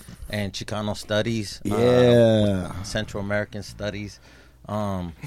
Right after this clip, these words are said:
Speaker 1: finishing up my B A, which hopefully I have about two more quarters left.
Speaker 2: Mm.
Speaker 1: Um, I also applied to the U C L A Law Fellows 'cause, you know, I wanna be a lawyer too.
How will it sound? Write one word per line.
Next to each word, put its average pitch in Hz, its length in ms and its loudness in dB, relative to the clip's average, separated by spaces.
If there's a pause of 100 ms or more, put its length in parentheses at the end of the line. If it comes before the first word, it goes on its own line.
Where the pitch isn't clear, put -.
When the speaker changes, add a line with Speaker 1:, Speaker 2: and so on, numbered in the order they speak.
(400)
Speaker 1:
finishing 131 480 2
up 123 100 6
my 107 200 4
B 113 260 4
A, 123 280 4 (260)
which - 180 -8
hopefully 107 420 -2
I 104 80 4
have 101 300 2
about 90 420 -4
two - 140 -4
more 110 260 0
quarters 123 480 0
left. 151 400 2
Speaker 2:
Mm. 117 300 4 (400)
Speaker 1:
Um, 98 280 -4
I 101 60 -4
also 127 280 2
applied 123 360 2
to 120 100 -2
the 101 100 -2
U 120 140 2
C 117 200 0
L 113 120 4
A 107 120 4
Law 107 180 4
Fellows 135 480 2
'cause, 98 220 -6
you 107 80 -2
know, 107 100 0
I 101 80 2
wanna 98 240 0
be 92 140 0
a 95 80 2
lawyer 95 320 2
too. 113 400 0